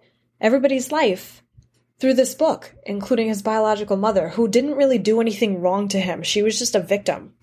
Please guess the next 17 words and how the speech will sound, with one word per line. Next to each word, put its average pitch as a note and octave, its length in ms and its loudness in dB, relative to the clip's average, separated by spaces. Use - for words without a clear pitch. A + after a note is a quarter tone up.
She - 180 -4
was G3+ 80 0
a G#3 80 4
victim A#3 460 0
of G#3+ 100 -2
circumstance G3+ 720 -2
because F#3+ 500 0
she - 220 0
didn't B3 220 2
want A#3 160 0
to A#3+ 40 2
give G3 160 2
up F3 160 -2
her F#3+ 100 -2
baby. F#3 500 -4
The G#3 80 0
guy, A#3 480 2